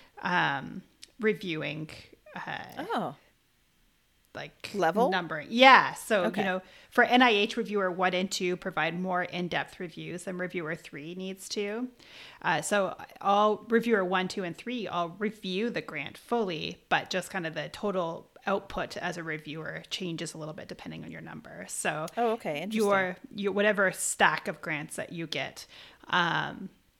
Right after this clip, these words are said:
Speaker 1: you get a reviewer number for each one of them. So that kinda changes the workload too in your stack.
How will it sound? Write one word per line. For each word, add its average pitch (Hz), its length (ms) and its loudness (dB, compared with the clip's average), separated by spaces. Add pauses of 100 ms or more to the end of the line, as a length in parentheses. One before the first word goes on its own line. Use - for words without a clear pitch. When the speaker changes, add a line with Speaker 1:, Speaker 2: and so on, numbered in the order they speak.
(460)
Speaker 1:
you 233 160 0
get 190 260 0
a 202 80 0
reviewer 202 400 2
number 175 300 -2
for - 120 -16
each 160 240 -10
one - 140 -10
of 160 160 -12
them. 160 320 -12
So 202 120 -4
that 175 120 -2
kinda 170 200 -4
changes 156 440 -6
the 170 120 -10
workload 156 440 -10
too - 160 -14
in - 120 -14
your - 100 -14
stack. - 500 -12